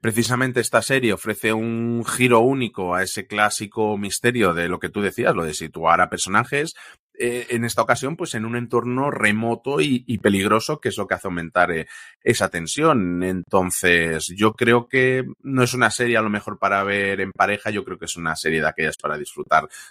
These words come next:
solo, en tus ratitos, eh, ganas de, de, de apartarte de,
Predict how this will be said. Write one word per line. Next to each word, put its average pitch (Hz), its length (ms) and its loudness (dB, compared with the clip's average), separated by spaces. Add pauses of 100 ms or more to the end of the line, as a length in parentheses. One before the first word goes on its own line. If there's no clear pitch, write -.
(140)
solo, 101 600 2
en 92 120 -6
tus 87 160 -14
ratitos, 92 920 0
eh, 82 640 -2
ganas 95 260 -4
de, 98 200 -4
de, 110 240 -6
de 113 100 -4
apartarte 110 600 0
de, 110 220 -4